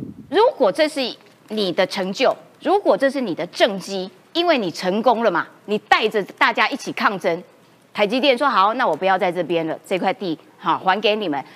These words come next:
你们就继续住哈。”那不是应该举红布条，“Yes，我们赢了。”然后这个，这个就是我的政绩，用这个政绩来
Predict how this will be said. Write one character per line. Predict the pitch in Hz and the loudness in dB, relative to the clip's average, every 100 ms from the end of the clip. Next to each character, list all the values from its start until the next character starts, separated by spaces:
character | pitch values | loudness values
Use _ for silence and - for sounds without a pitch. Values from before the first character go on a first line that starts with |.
| - | -6
你 | |
们 | 160 165 | -4 0
就 | 220 | 0
继 | 214 220 | -2 -8
续 | 233 | -6
住 | 202 262 180 - | -8 -6 -6 -4
哈。” | 143 131 - - - - - _ _ _ | -6 -6 -8 -20 -20 -20 -20 _ _ _
那 | 440 427 | -4 -2
不 | 330 | -2
是 | 349 427 | -4 -2
应 | 392 392 | -2 0
该 | 370 370 370 349 - _ _ _ | 2 2 -2 -8 -20 _ _ _
举 | - 226 | -4 -2
红 | 202 233 285 | 2 0 0
布 | 359 294 | -2 0
条， | 233 | 2
“Yes， | 269 311 587 523 302 - 226 | 0 2 2 2 0 -2 0
我 | 254 | 2
们 | 277 302 | 2 0
赢 | 302 285 339 | 0 0 2
了。” | 392 339 214 170 | 4 4 4 2
然 | 220 | 0
后 | 330 311 | 2 0
这 | 320 | 0
个， | 254 226 220 - - - | 2 2 2 -6 -18 -6
这 | 359 | -2
个 | 320 | 0
就 | 359 | 0
是 | 392 - | -2 2
我 | 294 | 2
的 | 320 | 2
政 | - 359 294 | 2 2 2
绩， | 294 311 - - | 2 -2 -2 -4
用 | 349 311 | 2 2
这 | 311 | 4
个 | 277 | 2
政 | 285 294 | 2 0
绩 | 247 277 254 | 0 -2 0
来 | 214 | 0